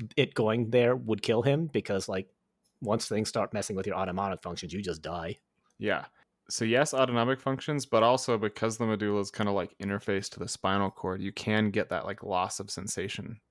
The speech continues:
Speaker 1: Hmm.
Speaker 2: component.
Speaker 1: Okay. Gotcha.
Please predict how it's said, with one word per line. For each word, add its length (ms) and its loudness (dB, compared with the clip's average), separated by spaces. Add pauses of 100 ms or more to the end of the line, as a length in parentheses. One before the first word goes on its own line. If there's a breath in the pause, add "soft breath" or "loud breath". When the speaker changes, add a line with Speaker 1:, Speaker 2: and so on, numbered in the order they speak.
(240)
Speaker 1:
Hmm. 120 -2
Speaker 2:
component. 520 -10 (500)
Speaker 1:
Okay. 340 0 (480)
Gotcha. 360 -6